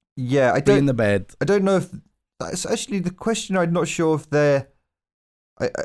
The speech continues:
Speaker 1: it might be three
Speaker 2: What?
Speaker 1: guys. It might be three, two guys and a girl. I'm not sure.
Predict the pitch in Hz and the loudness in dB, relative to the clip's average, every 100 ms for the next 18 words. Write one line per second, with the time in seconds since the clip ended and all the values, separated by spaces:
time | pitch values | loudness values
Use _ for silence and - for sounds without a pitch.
0 | - 170 208 185 - 151 110 120 139 196 | -2 0 0 -2 -2 -2 0 2 2 2
1 | 180 139 139 135 - 147 139 131 - - | -2 -2 -2 -4 -4 -2 -2 -4 -8 -8
2 | 156 131 143 131 127 104 - - 113 127 | -2 0 0 0 -2 -4 -8 -4 0 2
3 | 165 127 139 - - 117 78 - | 2 2 -2 -4 -2 0 0 -2